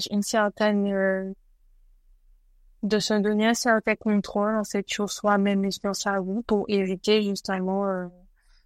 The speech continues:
pour éviter justement de laisser la maladie, euh, nous déstabiliser et puis, euh, nous rendre tristes. Et, euh, je dirais que c'est ça.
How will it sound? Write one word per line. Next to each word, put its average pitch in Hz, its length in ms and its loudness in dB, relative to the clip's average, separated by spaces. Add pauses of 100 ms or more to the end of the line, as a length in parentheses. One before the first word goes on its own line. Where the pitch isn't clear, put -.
(260)
pour 202 160 -2
éviter 196 460 2
justement 196 500 -2
de 202 120 2
laisser 185 380 -2
la 185 120 0
maladie, 185 600 -2
euh, 180 520 0 (1000)
nous 196 840 -4
déstabiliser 196 1160 0
et 190 140 2
puis, 190 440 -2
euh, 180 160 0 (1500)
nous 214 220 4
rendre 202 240 2
tristes. - 580 -2 (760)
Et, 208 260 2
euh, 185 360 0
je 190 120 0
dirais 185 240 -6
que 180 80 -14
c'est 196 140 -2
ça. 185 140 -10